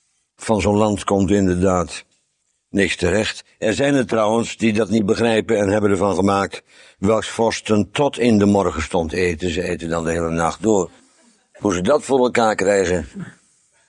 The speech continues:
begrijp ik niet. De Bijbelse gedachte is, 's morgens vroeg is men wakker.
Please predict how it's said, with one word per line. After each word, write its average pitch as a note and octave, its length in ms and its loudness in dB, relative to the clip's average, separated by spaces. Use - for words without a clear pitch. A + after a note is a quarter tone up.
begrijp F2+ 600 2
ik D2 120 -2
niet. C2+ 440 -8
De A2+ 200 2
Bijbelse B2+ 380 2
gedachte G#2+ 400 0
is, - 80 -4
's - 40 -6
morgens A#2 340 0
vroeg C3+ 220 -2
is A2 160 -2
men G2 200 0
wakker. - 460 -6